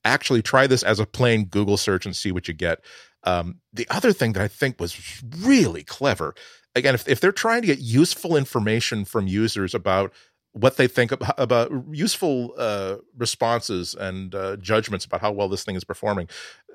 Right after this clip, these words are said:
uh, uh, it actually took me a, a little while bef-, to, to realize that there is a button above the respon-, the, uh, Bard response that says "View other drafts." It will give you three different versions that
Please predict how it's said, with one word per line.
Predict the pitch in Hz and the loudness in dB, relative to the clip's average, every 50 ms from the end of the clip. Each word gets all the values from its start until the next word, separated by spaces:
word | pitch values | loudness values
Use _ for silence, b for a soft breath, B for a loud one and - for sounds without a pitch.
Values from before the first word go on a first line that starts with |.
| _ - | _ -14
uh, | - - - - - _ _ - | -14 -12 -12 -14 -16 _ _ -2
uh, | - 95 90 87 | -2 -2 -2 0
it | - 104 - - | -2 -2 0 2
actually | 131 139 - - - | 2 2 2 2 -4
took | - - 170 - | -2 -2 -6 -2
me | - 127 107 | 0 2 2
a, | 107 110 - | 2 2 0
a | 110 | -2
little | 113 120 120 101 | 0 0 0 2
while | 113 117 120 117 | 4 4 4 2
bef-, | 110 104 - - | 0 -6 -12 -2
to, | - 107 101 95 | 0 2 2 2
to | 90 - 107 98 95 95 92 80 | 0 0 0 2 2 0 -2 -2
realize | 98 107 147 151 113 95 92 - | -2 0 0 2 2 0 0 0
that | 98 90 90 B B B B B | -2 -4 -4 B B B B B
there | 117 123 | 2 2
is | 135 127 | 4 4
a | 131 | 2
button | 107 107 107 - - 120 104 98 104 - | 4 4 4 4 4 -2 -4 -4 -4 -4
above | 104 98 87 113 113 123 123 120 113 107 92 - - _ | -6 0 2 4 6 6 6 4 2 -2 -8 -12 -10 _
the | - 104 | -2 0
respon-, | 98 98 95 - - 110 101 107 - - | 0 0 -4 -2 -2 -2 -2 -2 -4 -6
the, | 98 101 95 95 92 92 95 | -6 -6 -4 -4 -4 -6 -6
uh, | 90 87 82 | -6 -6 -8
Bard | 80 85 98 101 113 110 | -4 0 2 2 2 2
response | 107 92 - - 90 85 85 85 - | 0 -6 -4 -4 -4 -4 -4 -6 -8
that | - - | -8 -4
says | - 98 82 | -4 -6 -6
"View | 82 - 98 104 113 113 - | -6 -6 -4 -2 -2 -2 -2
other | - 101 90 92 | -4 -6 -6 -6
drafts." | 82 80 90 92 104 101 90 - B B B B B | -6 -2 -2 -2 -2 -2 -4 -8 B B B B B
It | - 160 | 0 2
will | 175 147 117 | 2 0 -2
give | 95 95 139 143 123 | 2 2 2 2 2
you | 117 104 101 90 | 0 -4 -4 -4
three | - _ - - - - 113 123 135 147 147 | -8 _ -20 -14 -6 -4 0 0 0 0 0
different | 135 110 95 117 117 117 - 131 110 101 - | -4 -4 0 0 0 2 2 -2 -4 -4 -4
versions | 90 95 101 107 107 101 107 90 87 85 87 - | -2 0 2 2 2 0 -4 -6 -6 -6 -8 -2
that | - 95 90 - | 0 0 0 0